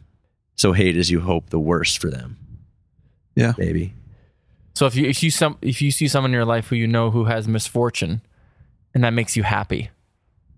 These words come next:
Speaker 3: do you
Speaker 2: Mm.
Speaker 3: hate them?
Speaker 2: Mm.
Speaker 1: Right. So, like, you may not use the
Speaker 3: If
Speaker 1: word
Speaker 3: someone
Speaker 1: hate, but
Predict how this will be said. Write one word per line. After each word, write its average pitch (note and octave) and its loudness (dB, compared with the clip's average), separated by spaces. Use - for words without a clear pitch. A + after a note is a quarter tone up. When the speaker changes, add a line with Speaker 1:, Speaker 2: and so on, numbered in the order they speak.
Speaker 3:
do A2+ 6
you A2+ 6
Speaker 2:
Mm. A#2 4
Speaker 3:
hate G2+ 0
them? F#3 -2
Speaker 2:
Mm. A2+ 2
Speaker 1:
Right. F#2 2
So, - 2
like, F2+ 4
you G#2 2
may G#2 2
not F#2+ 0
use A2 6
the A2 2
Speaker 3:
If G#2 6
Speaker 1:
word G2 4
Speaker 3:
someone - 4
Speaker 1:
hate, E3 4
but - 2